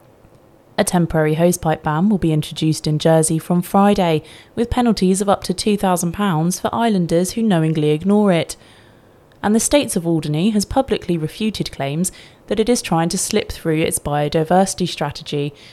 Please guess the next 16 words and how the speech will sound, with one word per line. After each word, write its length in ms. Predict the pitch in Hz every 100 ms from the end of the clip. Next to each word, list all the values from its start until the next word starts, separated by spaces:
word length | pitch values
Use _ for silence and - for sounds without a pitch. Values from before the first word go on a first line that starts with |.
| - -
and 80 | 190
develop 360 | 185 190 185
something 440 | - 160 - 160 165
that 100 | -
would 140 | 185
be 120 | 180
invasive 540 | 185 180 180 - 165 -
and 220 | 139 139
intrusive. 720 | 147 - 160 - 156 147 - - - _ _ _ _ _ _ _ _ _
For 160 | - 247
more 240 | 208 156
on 80 | 151
all 140 | 151
of 100 | 147
today's 340 | - - 151 151
stories, 640 | - 165 170 208 226